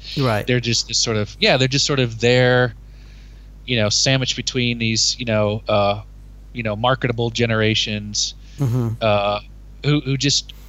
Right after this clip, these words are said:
Speaker 2: who are just watching and seeing it and realizing, "Well,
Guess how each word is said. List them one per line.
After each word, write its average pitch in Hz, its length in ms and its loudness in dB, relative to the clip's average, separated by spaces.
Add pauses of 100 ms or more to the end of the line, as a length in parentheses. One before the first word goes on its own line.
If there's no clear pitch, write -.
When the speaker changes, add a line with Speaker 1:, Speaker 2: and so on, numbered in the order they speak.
(160)
Speaker 2:
who 139 140 2
are 139 40 2
just 131 200 0
watching 120 760 -2
and 107 420 -4
seeing 131 440 0
it 120 320 2
and 95 220 -4 (400)
realizing, 117 560 4
"Well, 120 180 -4